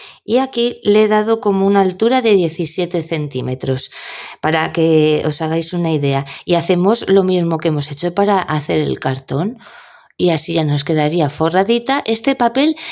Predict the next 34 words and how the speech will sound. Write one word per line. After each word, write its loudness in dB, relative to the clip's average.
sí -2
que 4
es -2
de, 4
del 0
blog, 4
mm, -2
pequeñitos, -2
de, 4
el 2
blog 2
pequeñito, -2
vamos, -2
porque 2
quería 2
que -2
hiciese -2
un -2
poquito -2
juego 2
y 0
así -4
como -2
es -2
el -2
mismo -2
estampado, 0
pero 0
en -2
el -4
patrón 0
un -2
poquito -2
más 0